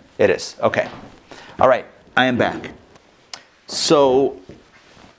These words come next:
he says that when a person chooses to do something that they want to do, that's not in their purposeful or higher interest, so they could say, "I shall have peace, it's gonna be fine,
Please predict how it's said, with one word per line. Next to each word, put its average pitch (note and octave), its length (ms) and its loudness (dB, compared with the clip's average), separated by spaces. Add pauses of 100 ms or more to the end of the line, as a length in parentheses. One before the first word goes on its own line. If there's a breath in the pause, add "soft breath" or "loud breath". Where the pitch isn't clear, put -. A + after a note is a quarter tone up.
(360)
he C3 220 0
says C#3+ 540 0
that B2+ 260 2
when B2+ 140 0
a A2+ 60 -2
person B2 680 -4 (180)
chooses C#3 680 -4
to - 160 -12
do C#3+ 420 -2
something D3+ 640 -4
that G2+ 180 -4
they C3 140 -2
want B2+ 460 -4
to A#2+ 80 -8
do, G2 280 -10
that's A#2+ 200 -12
not A#2+ 360 -6 (360 loud breath)
in B2 160 -6
their G#2+ 640 -4
purposeful A#2 640 -10
or G2 200 -4
higher G#2 320 -6
interest, C#3+ 600 -12 (360 loud breath)
so A#2+ 240 -4
they A2+ 220 -4
could C#3 220 -8
say, B3+ 320 -6
"I D3+ 160 -2
shall G3 220 -4
have G3+ 180 -4
peace, C4+ 260 -6
it's F3 160 -10
gonna G3+ 160 -4
be G#3+ 140 -6
fine, A3 560 -2